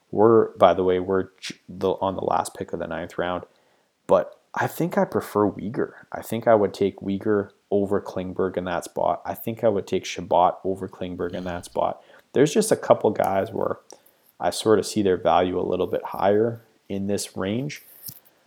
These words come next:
Speaker 1: but hey, to each their own.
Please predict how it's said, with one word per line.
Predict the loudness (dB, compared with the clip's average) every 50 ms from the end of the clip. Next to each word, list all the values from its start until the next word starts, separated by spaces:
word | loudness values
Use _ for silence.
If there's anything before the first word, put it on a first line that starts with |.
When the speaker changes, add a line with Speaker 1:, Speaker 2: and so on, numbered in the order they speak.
| _ _ _
Speaker 1:
but | 4 4 4 4 2 -6 -18 _ _ _ _ _ _ _ _ _ _ _ _ _ -10 -6
hey, | -4 -4 -4 -4 -8 _ _
to | -8 -6 -6
each | -4 -4
their | -4 -4 -4
own. | -4 -4 -6 -8